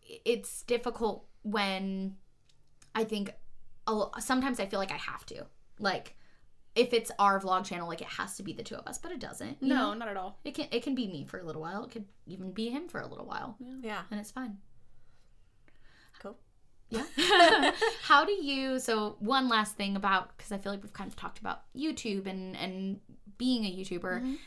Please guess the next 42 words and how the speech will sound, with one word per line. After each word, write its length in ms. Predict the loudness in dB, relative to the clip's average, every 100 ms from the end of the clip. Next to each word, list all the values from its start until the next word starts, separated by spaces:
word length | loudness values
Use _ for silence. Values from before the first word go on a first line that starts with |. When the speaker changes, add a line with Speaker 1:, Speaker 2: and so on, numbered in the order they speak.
| -14 -12 -2
Speaker 1:
Let's 260 | -2 0
talk 360 | 2 2 2 -2
brand 360 | -2 -2 -2 -4
deals, 400 | -6 -8 -10 -6
because 280 | 0 2 4 2 4
I, 300 | 6 8 6
Speaker 2:
Ooh. 140 | 2 0
Speaker 1:
we 180 | 2 2
talk 280 | 6 6 6
about 220 | 4 4
this 100 | 0
stuff 180 | -2 -2
off 160 | -2 -2
camera 260 | -2 -2 0
all 100 | 0
the 100 | 0
Speaker 2:
Yeah. 60 |
Speaker 1:
time. 240 | 0 -2 -4 -12 -18 -16 -14 8
And 480 | 12 12 12 8 6 6
I 680 | 8 10 10 10 6 6 0 -2
think 180 | -4
it's 160 | -4 -6
so 320 | -4 2 2
fascinating. 800 | 2 -4 -4 -6 -8 -10 -10 -4
And 160 | 0 2
you 120 | 2
were 80 | 2
Speaker 2:
Mm-hmm. 60 | 0
Speaker 1:
saying 160 | 0
that 80 | 0
you 300 | -2 0 2
had 200 | 0 0
had 220 | 2 2
a 40 | 4
lot 240 | 2 2
of 160 | 0 -4 -4
brand 260 | -2 -2
deals, 260 | 0 0 0
like, 160 | -2 -2
back 220 | -4 -2
to 60 | 0
back. 360 | 2 2 0